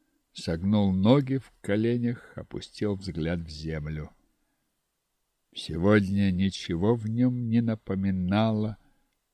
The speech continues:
вчерашнего нахала. «Я слышала, что вы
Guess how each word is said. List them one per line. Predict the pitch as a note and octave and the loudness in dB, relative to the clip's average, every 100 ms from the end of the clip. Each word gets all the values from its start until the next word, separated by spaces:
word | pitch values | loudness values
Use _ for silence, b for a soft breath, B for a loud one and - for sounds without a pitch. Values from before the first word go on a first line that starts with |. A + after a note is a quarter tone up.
| _ | _
вчерашнего | - E2 F2 F#2+ - F#2+ F#2+ | -10 -4 -2 -2 -2 -4 -2
нахала. | F#2+ F#2+ - - G#2+ G2 C#2+ C2+ - - _ _ - | 0 -2 -4 -4 -4 -4 -8 -16 -18 -20 _ _ 0
«Я | G2 G#2+ | 4 4
слышала, | - C3 D3+ - E3 D#3 C#3 | 4 2 2 0 2 2 2
что | - - A#2+ | -2 0 4
вы | C#3+ C#3 C#3 C#3 | 4 4 4 2